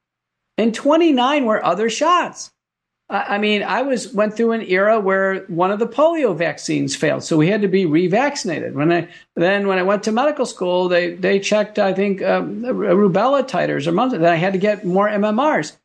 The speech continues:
Uh, I, I've had to, I traveled to India. I got more shots. I've had, <laughs> I've had sixty-nine shots. So, I mean, I don't think people, uh, have a sense. They, they, they need to evaluate their own vaccine history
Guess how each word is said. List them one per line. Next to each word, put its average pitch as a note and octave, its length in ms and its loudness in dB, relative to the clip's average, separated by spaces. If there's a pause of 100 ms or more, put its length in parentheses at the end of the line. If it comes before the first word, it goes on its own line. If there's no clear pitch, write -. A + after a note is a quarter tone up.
(300)
Uh, D#3+ 640 0
I, E3 60 -2
I've E3 80 -2
had F#3 280 0
to, F#3+ 120 0
I D#3 100 -2
traveled F#3+ 340 -2
to A#3 100 0
India. D4 240 4
I D3+ 80 -4
got F#3 240 -6
more G3+ 160 0
shots. C#4+ 440 0 (340)
I've C4+ 180 0
had, D#4 300 0 (140)
<laughs> - 140 -4
I've D4 140 2
had D#4+ 320 -2
sixty-nine A3+ 880 0
shots. E4 600 0 (500)
So, B3 160 2
I A#3+ 160 0
mean, B3 320 0
I A3+ 160 0
don't E4+ 180 0
think E4 220 0
people, B3 520 0
uh, G#3 220 0
have B3 280 -2
a A#3 80 2
sense. C4 720 -2
They, G#3 320 0
they, A3 240 2
they A3 140 4
need D#4 200 4
to A#3 240 0
evaluate G#3 640 0
their F3+ 240 -4
own G#3+ 300 0
vaccine G3 500 0
history D#3+ 540 0